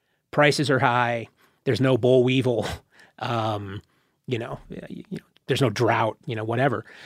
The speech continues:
But years where there's bad prices, bad weather, bad crop yield for some reason, uh, you're not gonna make enough money even to pay back what you owe. So you wind up seeing this kind of cycle of perpetual debt.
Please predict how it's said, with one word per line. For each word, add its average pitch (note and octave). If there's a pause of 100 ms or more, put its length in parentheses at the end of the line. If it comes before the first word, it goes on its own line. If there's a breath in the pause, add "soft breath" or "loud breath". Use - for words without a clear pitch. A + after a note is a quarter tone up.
(200 loud breath)
But D3+
years G3+
where C#3+
there's B2
bad B2+
prices, B2
bad A2+
weather, A2 (180)
bad A#2
crop A#2+
yield A#2
for A#2+
some A2+
reason, A2 (420 soft breath)
uh, A2
you're C#3
not D3+
gonna C#3+
make C3+
enough C3
money C#3
even C#3+
to B2+
pay D3+
back D3+
what D3
you A2+
owe. - (340 soft breath)
So -
you B2+
wind C3
up -
seeing C3
this A#2+
kind B2+
of -
cycle C3+
of A#2
perpetual A#2+
debt. A2